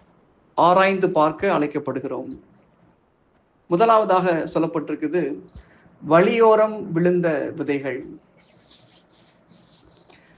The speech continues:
பொதுவா கிறிஸ்டியன்ஸ் அப்படின்னாலே பாத்தீங்கன்னா, ஒரு நான்கு வகையான கிறிஸ்தவங்களை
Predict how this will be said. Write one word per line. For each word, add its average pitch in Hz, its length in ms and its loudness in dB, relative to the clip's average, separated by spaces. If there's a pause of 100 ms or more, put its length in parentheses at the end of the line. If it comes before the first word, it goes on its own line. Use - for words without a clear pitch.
(1300)
பொதுவா 226 280 4
கிறிஸ்டியன்ஸ் 220 520 -2
அப்படின்னாலே 185 500 0
பாத்தீங்கன்னா, 170 360 -2
ஒரு - 20 -4
நான்கு 170 300 0
வகையான 165 220 -2
கிறிஸ்தவங்களை 170 460 -4